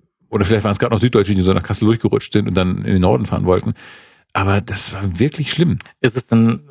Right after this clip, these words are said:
Speaker 2: oder wird es dann in der Regel später noch schlimmer weiter im Norden?
Speaker 1: Nein.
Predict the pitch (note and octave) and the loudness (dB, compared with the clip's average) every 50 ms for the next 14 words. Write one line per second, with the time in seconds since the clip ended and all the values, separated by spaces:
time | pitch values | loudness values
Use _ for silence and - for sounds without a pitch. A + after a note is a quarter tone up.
0 | - - A#2+ A2 G#2 G2+ B2 B2 C3 A#2+ - A#2+ A#2 A#2 A2+ A2 A2 A2 G#2+ A2+ | -2 0 2 2 2 2 2 2 0 0 0 2 2 4 4 4 4 4 4 2
1 | A2+ A2 A2+ G#2+ - - - A2 A2 - G#2+ G#2 G#2 G2+ - - - B2 B2 A2+ | 2 2 0 0 -2 -2 -2 0 0 2 2 0 0 0 -2 -2 -2 0 0 0
2 | G2+ F#2 F2+ F#2 F#2 - F#2+ - F#2+ G2+ G2 F#2+ F#2 F#2+ F#2 - - _ _ - | -2 -2 -4 -6 -6 -6 -6 -8 -8 -10 -12 -12 -12 -12 -14 -16 -18 _ _ -4
3 | - D2 C2+ | -2 -2 -2